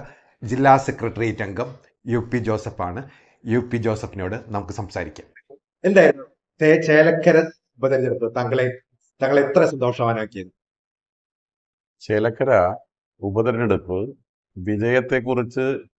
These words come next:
Speaker 2: ഞങ്ങൾക്കെന്നല്ല ആർക്കും വലിയ ആശങ്കയൊന്നും ഉണ്ടായിരുന്നതല്ല.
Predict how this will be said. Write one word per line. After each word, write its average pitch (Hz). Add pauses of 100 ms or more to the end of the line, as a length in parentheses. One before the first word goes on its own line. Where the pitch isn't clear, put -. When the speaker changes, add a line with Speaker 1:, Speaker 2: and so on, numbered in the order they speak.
Speaker 2:
ഞങ്ങൾക്കെന്നല്ല 117 (240)
ആർക്കും 127
വലിയ 113 (100)
ആശങ്കയൊന്നും 98 (200)
ഉണ്ടായിരുന്നതല്ല. 85